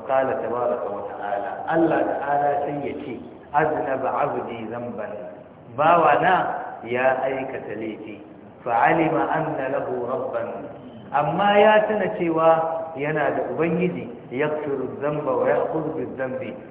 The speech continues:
yana gafara ga wanda ya tuba, kuma yana kama wanda bai tuba ba da zunubin. In ya tuna wannan, shi yasa ya dawo ya tuba, to na yafe masa, in ji Allah.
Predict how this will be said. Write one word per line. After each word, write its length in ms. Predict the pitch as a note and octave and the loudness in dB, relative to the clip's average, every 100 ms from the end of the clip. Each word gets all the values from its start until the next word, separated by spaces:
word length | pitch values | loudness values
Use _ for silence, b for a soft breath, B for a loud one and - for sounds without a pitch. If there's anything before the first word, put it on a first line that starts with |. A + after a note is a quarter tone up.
| - | -4
yana 360 | D3 F3 E3 D3+ | 0 2 2 4
gafara 720 | D#3+ E3 F3 D#3+ B2 - - B2+ | 4 6 4 4 2 -2 -6 -2
ga 60 | D3+ | 0
wanda 240 | E3+ - - | 0 -2 -6
ya 80 | C#3+ | -4
tuba, 480 | D#3 D3+ D3+ D3+ | 0 2 4 4
kuma 160 | E3+ F3 | 0 0
yana 400 | F3 F3 D3 - F3+ | 0 2 0 -2 4
kama 320 | G3 G3+ G3 | 6 6 6
wanda 360 | D#3+ E3 D#3 - | 4 4 2 -2
bai 160 | - - | -4 -8
tuba 240 | - B2+ B2+ | -10 -8 -4
ba 400 | C3+ A#2 - - A#2+ | -2 -2 -4 -6 -6
da 60 | |
zunubin. 320 | A2+ A#2 A#2 G2+ - - - - - - - - | -6 -6 -6 -8 -10 -14 -18 -18 -16 -16 -16 -10
In 100 | D#3 F3+ | -2 0
ya 80 | |
tuna 200 | F3 F#3 | 2 2
wannan, 320 | E3 F3+ F3+ - - - - | 2 2 0 -2 -4 -10 -6
shi 140 | E3+ | -2
yasa 160 | F3 E3+ E3 | 0 4 6
ya 20 | E3 | 6
dawo 200 | E3+ F3 | 6 6
ya 80 | F3+ | 4
tuba, 300 | F#3 F#3 G#3+ - - - - - - - - | 6 6 6 6 0 -6 -10 -14 -16 -18 -10
to 140 | C3 B2+ | -6 -4
na 160 | C#3 | -2
yafe 400 | C#3+ C#3+ C#3 A#2 | 0 0 -2 -4
masa, 240 | G#2+ G#2+ A2 - - C#3+ B2 A2 G#2+ - - - - - - - | -8 -8 -12 -14 -16 -16 -16 -18 -18 -20 -20 -20 -20 -20 -20 -14
in 80 | A#2+ | -6
ji 80 | |
Allah. 520 | B2 C3 A2 - - | -4 -2 -4 -6 -10